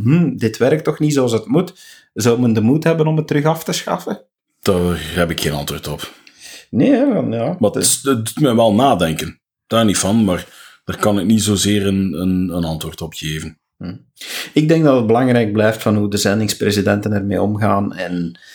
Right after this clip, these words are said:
Speaker 1: en hoe zendelingen, ja, zoals je zegt, hè, van, van het is, het is op zending gaan, weet je, het is een, een rite of passage,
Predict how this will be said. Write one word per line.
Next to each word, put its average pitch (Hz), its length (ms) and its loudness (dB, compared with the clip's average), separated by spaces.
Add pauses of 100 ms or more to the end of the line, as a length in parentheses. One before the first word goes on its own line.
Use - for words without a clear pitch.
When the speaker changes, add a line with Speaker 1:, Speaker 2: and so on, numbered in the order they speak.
(120)
Speaker 1:
en 98 220 0
hoe 95 640 0 (100)
zendelingen, 110 760 2 (440)
ja, 135 580 2 (360)
zoals 147 300 2
je 120 100 0
zegt, 160 240 0
hè, 165 120 4
van, 139 260 0
van 113 300 -2
het - 180 -8
is, 123 220 -2
het - 100 -8
is - 560 -4
op - 180 -12
zending 147 420 2
gaan, 131 420 2 (360)
weet 123 260 0
je, - 300 0 (480)
het - 300 -8
is 160 380 2
een, 107 300 -4
een 95 400 -6 (120)
rite 107 200 -2
of - 240 -8
passage, - 580 0